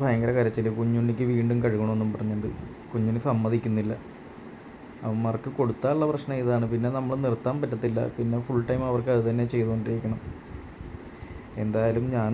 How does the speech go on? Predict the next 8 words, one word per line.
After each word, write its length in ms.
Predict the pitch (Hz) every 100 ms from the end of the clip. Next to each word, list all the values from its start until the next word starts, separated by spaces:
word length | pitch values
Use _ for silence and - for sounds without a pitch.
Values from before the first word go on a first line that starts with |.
| 139
നിർത്തുകയാണ്. 460 | 120 127 127 120 120 - - 127
വേറെയും 260 | 113 110 123
കുറച്ച് 180 | 120 123
പരിപാടികളുണ്ട് 580 | 127 113 113 123 127 110
ഇന്ന്. 140 | 107 120 - - - -
ഒരു 80 | - 120
കല്യാണമുണ്ട്, 540 | 110 110 113 131 120 120 -
ഉച്ച 120 | -